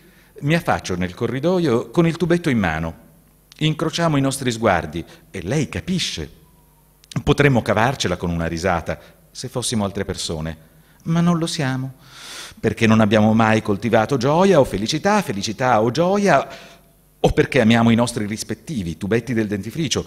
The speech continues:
o perché il bianco della neve sull'albero, che potrebbe essere un mandorlo in fiore, passa in secondo piano rispetto al bianco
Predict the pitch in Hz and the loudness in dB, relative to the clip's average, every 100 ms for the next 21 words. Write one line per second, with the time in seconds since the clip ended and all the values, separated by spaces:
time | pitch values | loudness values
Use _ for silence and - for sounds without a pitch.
0 | - - 160 156 147 139 131 120 151 170 | -6 -4 -2 0 0 0 0 2 2 0
1 | 165 165 139 131 139 131 127 139 151 98 | 0 2 2 2 -2 -4 -4 -2 -2 -4
2 | 82 82 113 - 120 120 120 127 - 127 | -4 -4 -6 -6 -4 -2 -2 -2 -2 -2
3 | 127 131 131 131 135 139 180 196 170 247 | 0 0 0 0 0 -2 0 2 2 2
4 | 247 - - 85 - 92 98 90 151 185 | -2 -4 -6 -4 -6 -4 -4 -2 -2 -2
5 | 107 80 85 - 113 - 104 90 95 147 | -2 -4 -6 -6 -8 -4 -4 -4 -4 -6
6 | 98 - 76 | -6 -10 -12